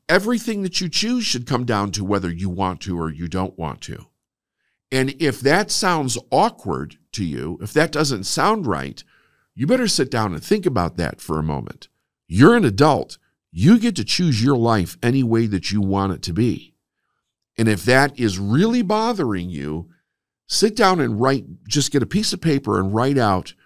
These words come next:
what comes to your mind when you hear that. You're an adult. You get to choose everything you want and the way that you want it to be in your life.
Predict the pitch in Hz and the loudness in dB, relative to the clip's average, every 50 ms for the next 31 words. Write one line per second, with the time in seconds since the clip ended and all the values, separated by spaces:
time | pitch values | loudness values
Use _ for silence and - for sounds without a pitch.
0 | _ _ _ _ _ _ _ - 170 233 - - 226 226 226 202 - - 160 156 | _ _ _ _ _ _ _ -2 -2 -2 0 -2 -2 -2 -2 -2 -2 -2 0 0
1 | 127 120 120 120 117 110 101 92 92 98 98 92 90 90 98 110 95 95 82 65 | 0 2 2 2 2 2 2 2 0 0 0 0 -2 -2 -2 0 0 0 -2 -4
2 | 60 - - _ - 78 82 90 98 110 127 160 202 226 240 214 196 151 98 82 | -6 -8 -12 _ -20 -16 -4 2 4 6 6 6 4 2 0 0 2 2 2 2
3 | 90 110 - - - _ _ _ _ _ _ _ - 85 101 147 202 202 175 208 | 0 -2 -4 -8 -20 _ _ _ _ _ _ _ -6 0 4 4 4 4 4 2
4 | 208 202 - 185 170 - - - 117 90 73 71 71 80 101 - - - - - | -2 -2 -2 -4 -4 -2 -2 0 2 2 2 0 -2 -4 -4 -4 -4 -6 -6 -8
5 | _ _ _ _ _ _ _ _ _ _ - 117 139 160 160 170 196 214 214 208 | _ _ _ _ _ _ _ _ _ _ -2 0 0 0 0 0 0 0 0 0
6 | - - - 151 143 143 151 151 147 - - - 107 117 143 143 139 131 135 127 | 0 0 0 2 2 2 0 -4 -6 -8 -10 -4 0 2 2 4 4 4 2 2
7 | 101 73 64 - - - - _ _ - 104 101 101 101 98 95 104 104 104 110 | 2 0 -2 -6 -12 -16 -18 _ _ -4 -2 0 0 2 2 2 4 4 4 2
8 | 110 107 113 110 - 117 113 107 104 98 92 90 95 90 - - - 104 87 90 | 2 0 -2 -2 -2 -2 -2 -2 -2 -2 -2 -2 -4 -4 -6 -8 -8 -6 -4 -2
9 | 104 85 58 60 73 - _ _ _ _ _ _ _ _ _ _ _ - 104 98 | -2 -4 -4 -6 -10 -12 _ _ _ _ _ _ _ _ _ _ _ -6 -2 0
10 | 98 98 95 95 98 95 82 - - - - - | 2 2 2 2 2 0 -2 -4 -6 -14 -20 -20